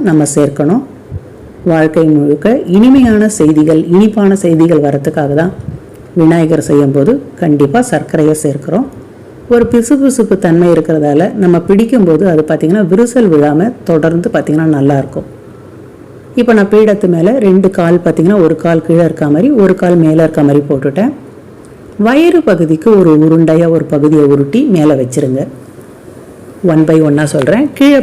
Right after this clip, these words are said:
பீடம் பார்த்தீங்கன்னா நம்பர் ஒன், ரெண்டு கால்கள், கால் மேல கால் போட்ட மாதிரி ரெண்டு கால்கள் வந்து நம்பர் டூ,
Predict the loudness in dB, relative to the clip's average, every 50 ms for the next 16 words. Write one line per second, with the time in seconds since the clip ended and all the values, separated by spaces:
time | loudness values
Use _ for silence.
0 | 0 0 0 2 2 2 2 2 0 0 0 -2 -2 0 0 2 2 2 0 0
1 | 0 0 0 2 2 2 0 0 0 0 -2 -4 -8 -14 -18 -20 -20 -20 -20 -20
2 | -20 -20 -20 -20 -20 -20 -20 -20 -20 -20 -20 -14 -6 -2 0 0 2 0 0 0
3 | 0 0 2 2 2 2 2 2 2 0 -2 -2 -2 -2 0 2 2 2 2 0
4 | 0 -2 -2 0 0 0 0 0 -2 -2 0 0 0 0 2 2 2 2 2 0
5 | 0 -2 -4 -4 -4 -2 0 0 2 2 0 0 0 -2 0 0 0 0 0 0
6 | 0 0 0 -2 -4 -4 -2 0 2